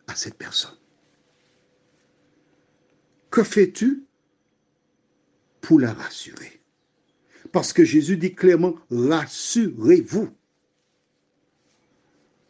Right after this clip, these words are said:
Il n'a pas dit, « C'est pas un fantôme qui est là, c'est moi, Jésus. Pourquoi vous criez comme ça ? » Non, il ne sait pas faire de reproche. Il ne peut pas faire de reproche.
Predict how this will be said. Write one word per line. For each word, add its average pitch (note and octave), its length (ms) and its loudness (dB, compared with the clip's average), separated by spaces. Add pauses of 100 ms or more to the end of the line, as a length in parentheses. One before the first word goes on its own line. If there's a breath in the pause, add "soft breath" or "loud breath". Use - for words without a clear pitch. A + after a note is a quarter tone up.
(1200)
Il A#3 80 8
n'a A#3+ 80 4
pas C4 160 4
dit, « A#3+ 80 2
C'est A#3+ 100 2
pas D#4+ 140 6
un D#4 60 6
fantôme C4 400 2
qui B3+ 80 0
est C4 60 6
là, C4+ 280 6
c'est C#4 180 0
moi, C#4+ 240 4
Jésus. A#3 640 2 (340)
Pourquoi D4+ 380 6
vous C4+ 160 2
criez B3+ 300 6
comme A3+ 240 2
ça ? » F3 400 2
Non, F3+ 500 0 (240 loud breath)
il G#3 140 2
ne E3+ 100 6
sait E3 200 4
pas D#3+ 220 0
faire C3+ 200 2
de C3 80 4
reproche. A#2+ 580 0 (240 soft breath)
Il B3 120 6
ne G#3+ 80 6
peut - 340 4
pas B3+ 200 2
faire F#3+ 220 4
de D3+ 80 0
reproche. - 720 -8